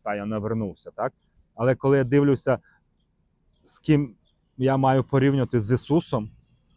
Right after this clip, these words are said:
то я бачу, що, Боже, та мені ще, як до неба рачки, та, як кажуть у нас,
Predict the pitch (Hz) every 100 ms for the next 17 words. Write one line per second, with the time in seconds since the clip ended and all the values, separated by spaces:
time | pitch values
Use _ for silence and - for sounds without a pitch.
0 | _ _ - 107 113 120 131 - 107 107
1 | 104 - - 107 101 92 85 85 92 101
2 | 107 117 - - 127 117 - _ _ _
3 | _ - - - - 110 98 127 135 127
4 | 127 120 90 - 85 - 120 131 - 95
5 | 87 80 85 95 -